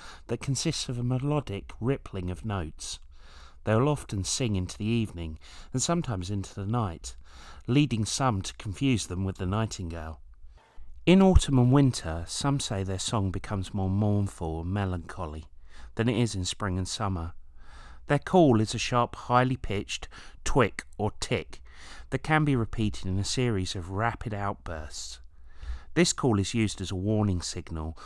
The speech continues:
or to proclaim territory. Robins are notoriously territorial, and the characteristic image of a robin on a spade handle is consequence of their territorial instinct. Robins seek a favourable lookout post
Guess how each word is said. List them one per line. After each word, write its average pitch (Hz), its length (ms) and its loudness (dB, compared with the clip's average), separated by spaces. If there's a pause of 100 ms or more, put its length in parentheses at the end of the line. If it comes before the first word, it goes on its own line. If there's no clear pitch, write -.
(240)
or 123 260 10
to - 160 -6
proclaim 104 480 -2
territory. 92 680 -6 (580)
Robins 104 440 6
are 98 60 -2
notoriously 92 800 0
territorial, 87 840 -6 (380)
and 104 220 4
the 101 80 0
characteristic 120 840 -2
image 107 340 0
of 90 100 -6
a 90 60 -2
robin 92 380 0
on 87 140 -2
a 85 40 -6
spade 110 400 -2
handle 82 520 -6 (280)
is 85 160 -2
consequence 98 720 -2
of 78 80 -8
their 87 120 -4
territorial 90 720 -6
instinct. 87 680 -6 (800)
Robins 120 380 6
seek - 300 0
a 95 40 -4
favourable 95 600 -2
lookout 90 400 -2
post - 440 -6